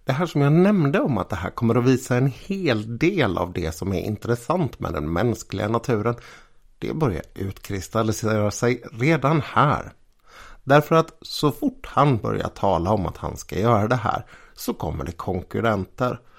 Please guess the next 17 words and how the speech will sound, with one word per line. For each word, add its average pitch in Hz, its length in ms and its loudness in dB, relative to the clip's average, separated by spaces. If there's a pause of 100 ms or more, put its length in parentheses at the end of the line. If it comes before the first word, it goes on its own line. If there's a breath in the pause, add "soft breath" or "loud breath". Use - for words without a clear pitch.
(280 loud breath)
Och 160 120 4
direkt 156 500 4
det 107 100 -2
kommer 95 360 -2
konkurrenter 98 960 -2 (200 loud breath)
så - 180 -2
kommer 104 320 2
man 92 200 -2
på 147 400 0
att - 200 -16
man - 180 -6
måste 104 600 -4 (260)
tävla. 82 520 -4 (460)
Vem 98 240 -2
är 76 60 -8
först - 460 -4
över 143 320 2